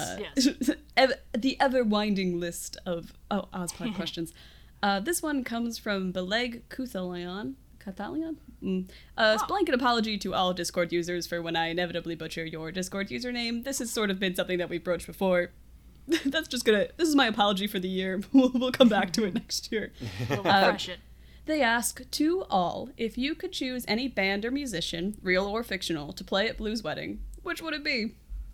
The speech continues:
Speaker 1: Let's, uh, let's, let's hire a D J or a band for Blues Wedding right now on the podcast.
Speaker 2: Aw.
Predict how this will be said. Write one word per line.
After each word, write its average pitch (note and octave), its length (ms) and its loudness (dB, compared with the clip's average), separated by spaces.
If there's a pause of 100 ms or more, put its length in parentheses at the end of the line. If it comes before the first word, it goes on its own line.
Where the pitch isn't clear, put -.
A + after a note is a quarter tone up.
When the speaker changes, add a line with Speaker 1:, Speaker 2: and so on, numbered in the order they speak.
(340)
Speaker 1:
Let's, B3+ 220 -4
uh, B3 320 0
let's, A#3+ 220 -4
let's C4 160 -2
hire B3 380 0
a G3 220 0
D G3 200 -6
J F#3 180 0
or E3+ 120 0
a E3 40 -4
band D#3+ 280 -4
for E3+ 80 -8
Blues D#3 240 -10
Wedding - 260 -10
right - 180 -8
now - 140 -8
on - 100 -12
the - 60 -14
podcast. - 440 -14
Speaker 2:
Aw. E3 720 -6